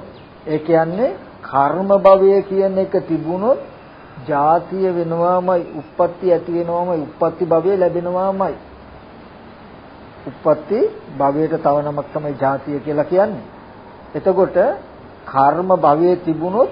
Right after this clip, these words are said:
උප්පත්ති භවය ලැබෙනවාමයි, උප්පත්තිය වෙනවාමයි. භවය කියලා කියන්නේ ජරා මරණයන්ට තව නමක් නේද කියන නුවණ ලැබෙන්න ඕනේ. භවය කියලා කියන්නේ ජාතියට තව නමක් නේද,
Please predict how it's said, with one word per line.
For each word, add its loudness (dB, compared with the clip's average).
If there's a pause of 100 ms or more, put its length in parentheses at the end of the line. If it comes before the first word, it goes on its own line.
උප්පත්ති -4
භවය 0
ලැබෙනවාමයි, 0 (380)
උප්පත්තිය -6 (300)
වෙනවාමයි. -6 (460)
භවය 6
කියලා 4
කියන්නේ 0
ජරා 2
මරණයන්ට 0
තව 0
නමක් -4
නේද -6 (240)
කියන -4
නුවණ -6
ලැබෙන්න -8
ඕනේ. -14 (600)
භවය 2
කියලා 4
කියන්නේ 0
ජාතියට 2 (400)
තව 4
නමක් 0
නේද, -6